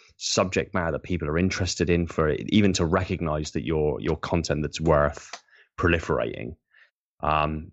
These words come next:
but I definitely think that the, the, the, the, the, the fact that there's,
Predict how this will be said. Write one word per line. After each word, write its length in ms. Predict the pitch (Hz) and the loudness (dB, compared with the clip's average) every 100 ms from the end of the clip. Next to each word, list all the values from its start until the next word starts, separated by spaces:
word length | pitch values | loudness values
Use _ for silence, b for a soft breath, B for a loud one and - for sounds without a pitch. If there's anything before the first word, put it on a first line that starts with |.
| _ - | _ 0
but 120 | 85 | 2
I 100 | 87 | 2
definitely 360 | 85 101 101 90 | 0 -2 -2 -4
think 160 | 87 | -2
that 240 | 85 69 - | -2 -4 -6
the, 100 | 69 | -6
the, 460 | 85 65 - 82 - | -2 -2 0 -2 0
the, 400 | 90 82 78 80 - - | 0 2 0 -4 -10 0
the, 300 | 82 73 - - - _ _ _ _ - | 2 2 -4 -12 -20 _ _ _ _ -2
the, 160 | 90 78 | 2 4
the 100 | 90 | 4
fact 240 | 110 107 | 0 -2
that 80 | 87 | -2
there's, 320 | 92 85 - | -2 -2 -6